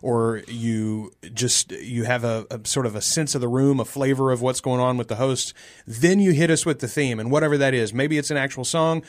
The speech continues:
Maybe it's just a little sounder that tells you what the show is. Maybe it's literally just your announcer saying the title of the show,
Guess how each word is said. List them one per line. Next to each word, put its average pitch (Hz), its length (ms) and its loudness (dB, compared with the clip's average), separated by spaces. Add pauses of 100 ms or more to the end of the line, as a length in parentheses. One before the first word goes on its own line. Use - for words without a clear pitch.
(200)
Maybe 135 160 2
it's 139 140 0
just 143 200 -4
a 135 60 -4
little 117 180 -4
sounder 143 420 2
that 107 120 -6
tells 127 240 -2
you 123 60 -4
what 117 120 -4
the 107 80 -10
show 151 280 0
is. 147 340 2 (240)
Maybe 185 220 4
it's - 200 -2
literally 175 480 4
just 151 340 -2
your 151 100 0
announcer 139 420 0
saying 131 380 0
the 117 80 -4
title 120 400 0
of 107 100 -4
the 104 100 -6
show, 101 400 0